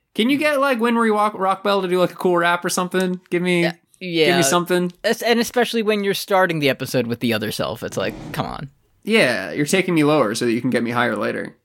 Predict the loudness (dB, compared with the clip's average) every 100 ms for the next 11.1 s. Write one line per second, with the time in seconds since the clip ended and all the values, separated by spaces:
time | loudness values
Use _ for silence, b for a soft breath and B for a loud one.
0 | -12 -10 -8 -10 -12 -14 -16 B B B
1 | B B -2 2 2 0 -4 -4 -4 -4
2 | -4 -2 -2 -4 -6 -10 -16 b b b
3 | b _ 0 0 0 -2 -2 -4 -4 -8
4 | -6 -10 -8 -10 -10 -10 -12 -6 -4 -2
5 | 0 0 -2 -4 -2 -2 -6 -10 -12 -14
6 | -16 _ -6 0 4 4 4 2 -2 -4
7 | -2 0 0 0 0 -2 -2 -4 -4 -4
8 | -6 _ _ _ _ -6 -4 2 4 4
9 | 2 2 2 2 2 2 -2 -2 -4 -6
10 | -10 -8 -4 -2 -2 -2 -2 -2 -6 -8
11 | -10